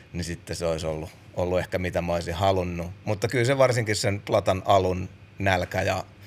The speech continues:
muu oli tosi kivaa, mut mä jäin oottamaan semmosia,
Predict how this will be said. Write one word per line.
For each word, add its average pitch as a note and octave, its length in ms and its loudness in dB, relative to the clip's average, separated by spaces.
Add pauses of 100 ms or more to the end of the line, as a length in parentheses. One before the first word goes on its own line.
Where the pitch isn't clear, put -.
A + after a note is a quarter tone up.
(460)
muu G2 340 0
oli F2+ 160 0
tosi E2+ 260 -4
kivaa, E2+ 420 -4
mut E2+ 160 -8
mä A2 120 2
jäin G2+ 200 4
oottamaan F2 460 -2
semmosia, E2 520 -4